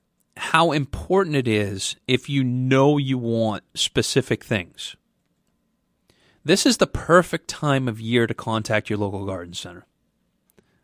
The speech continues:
I know you say, "February? Why?" I wanna make sure people understand how the ordering process for a garden center or nursery works.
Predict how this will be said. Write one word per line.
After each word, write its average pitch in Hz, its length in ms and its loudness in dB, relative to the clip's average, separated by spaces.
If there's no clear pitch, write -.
I - 80 -6
know 139 80 4
you 190 100 0
say, - 180 -6
"February? 165 760 -10
Why?" 147 320 -6
I 131 120 4
wanna 214 340 6
make 147 280 -2
sure 127 280 4
people 135 400 -2
understand 120 600 0
how 120 180 4
the 107 120 -2
ordering 127 440 2
process 101 520 -2
for 107 240 0
a 98 60 0
garden 110 320 4
center 104 400 -2
or 95 40 -6
nursery 98 640 -4
works. - 420 -4